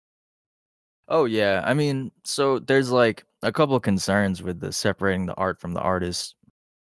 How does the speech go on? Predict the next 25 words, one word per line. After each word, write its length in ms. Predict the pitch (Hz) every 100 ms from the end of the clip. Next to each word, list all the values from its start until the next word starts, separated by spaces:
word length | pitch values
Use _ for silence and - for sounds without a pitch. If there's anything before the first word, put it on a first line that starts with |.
| _ _
And 160 | 117 113
the 60 |
main 300 | 110 120 131
one 180 | 123 120
that 120 | 107
people 280 | 110 107 101
have 480 | 101 98 98 95 - - _ _ -
is, 220 | 101 85
like, 180 | 92 -
the 140 | 98 -
ethical 400 | 101 104 98 98
concern, 680 | 95 92 98 92 87 92 - _ _ _ _ _ _ _
which 220 | 113 104 104
is, 360 | 101 98 - - _ _ 113
"Oh, 220 | 110 104
if 180 | - -
you 300 | 110 107 95
consume 640 | - 95 - 110 107 101
this 220 | 98 - -
art, 360 | 104 101 92 -
then 300 | 98 92 92
you're 340 | 98 98 95
helping 420 | 90 95 95 95
them 200 | 92 90
profit, 640 | - - 98 95 98 92